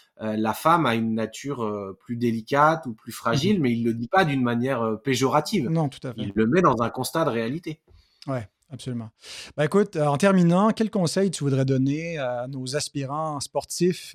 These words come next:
Speaker 2: qui nous écoutent ou peut-être à nos aspirants, euh, aumôniers du sport ?
Speaker 1: Alors,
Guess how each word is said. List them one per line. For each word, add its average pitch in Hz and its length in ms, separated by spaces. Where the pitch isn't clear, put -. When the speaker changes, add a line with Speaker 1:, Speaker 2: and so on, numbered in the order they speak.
Speaker 2:
qui - 120
nous 135 180
écoutent 208 300
ou 165 80
peut-être 156 320
à 151 40
nos 143 300
aspirants, 147 680
euh, 127 160
aumôniers 165 420
du 135 160
sport ? 147 560
Speaker 1:
Alors, 131 360